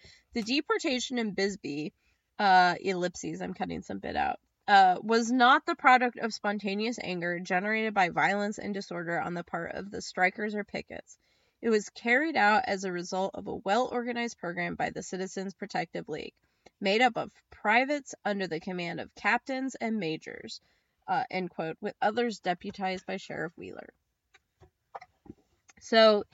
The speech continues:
he has a really strong point. There are, like, minutes from this meeting among business owners where they meet to discuss how they're going to do this deportation. So they're not just like,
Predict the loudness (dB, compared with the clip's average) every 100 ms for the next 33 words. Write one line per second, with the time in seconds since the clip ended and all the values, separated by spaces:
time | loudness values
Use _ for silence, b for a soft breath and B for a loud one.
0 | b 4 8 8 6 2 0 0 0 2
1 | 0 0 -2 -2 -2 2 4 4 4 2
2 | -2 -10 -6 -4 2 2 4 2 0 -12
3 | -8 -2 0 -2 -4 -4 -4 -2 -2 -2
4 | 0 -2 0 -2 -2 -4 -4 -4 -2 -2
5 | -4 B B B 6 10 12 10 6 4
6 | 4 2 0 0 -2 -2 0 -2 0 4
7 | 4 4 0 2 4 2 0 0 -2 -4
8 | -8 -6 -4 -4 -4 -6 -6 -6 -6 -8
9 | -12 -16 -6 0 2 4 6 4 2 -2
10 | -4 4 6 8 6 0